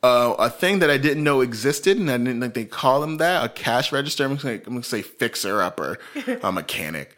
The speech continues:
Speaker 2: A mechanic.
Speaker 1: Um,
Speaker 2: He fixes
Speaker 1: Clyde Hayes,
Speaker 2: Give
Speaker 1: he's
Speaker 2: him his
Speaker 1: thirty-four.
Speaker 2: things.
Speaker 1: Okay, he's a mechanic.
Speaker 2: <laughs>
Speaker 1: He was found in his home. He, again,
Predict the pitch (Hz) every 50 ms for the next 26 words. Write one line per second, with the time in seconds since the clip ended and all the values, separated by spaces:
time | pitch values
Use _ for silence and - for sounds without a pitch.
0 | - - 277 294 330 320 - - 107 107 107 107 107 107 104 - 262 254 - -
1 | 277 285 277 - - 320 311 196 - 165 135 135 139 135 131 139 135 127 110 101
2 | 101 98 262 277 302 359 - - 302 262 240 - - 113 - 110 110 107 185 175
3 | 87 87 90 - - - 123 127 - 120 101 98 101 101 101 98 - - 107 101
4 | 98 95 92 - - - - - 269 247 - 330 381 427 - 139 143 147 143 -
5 | - 139 135 135 131 135 131 113 127 127 131 135 135 151 165 - - 120 95 90
6 | 90 90 110 - - - - - - - - _ _ _ - 123 117 127 151 143
7 | 101 78 71